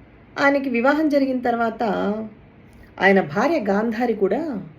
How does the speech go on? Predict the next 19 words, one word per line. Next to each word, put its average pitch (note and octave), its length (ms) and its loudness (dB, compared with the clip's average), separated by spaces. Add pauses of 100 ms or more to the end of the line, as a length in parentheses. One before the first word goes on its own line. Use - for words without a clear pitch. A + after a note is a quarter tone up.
(560)
"నా G3+ 280 6
భర్తకి D#4 800 0 (180)
లేని A#3 260 0
కళ్ళు A3 280 0
నాకెందుకు, G3 840 -2 (540)
ఆయన C#4 200 2
ఈ E4+ 100 2
ప్రపంచాన్ని D4+ 600 -2
చూడలేనప్పుడు A#3 600 -2
నేను F3+ 320 0
మాత్రం B3+ 440 -4
చూడడం G#3 200 -2
ఎందుకు?" F3+ 380 -4
అని G#3+ 160 -4
ఆమె G3+ 260 -4
కూడా A3 160 -2
కళ్ళకు B3 440 -6
గంతలు C4+ 240 -2
కట్టేసుకుంది. A3 600 -6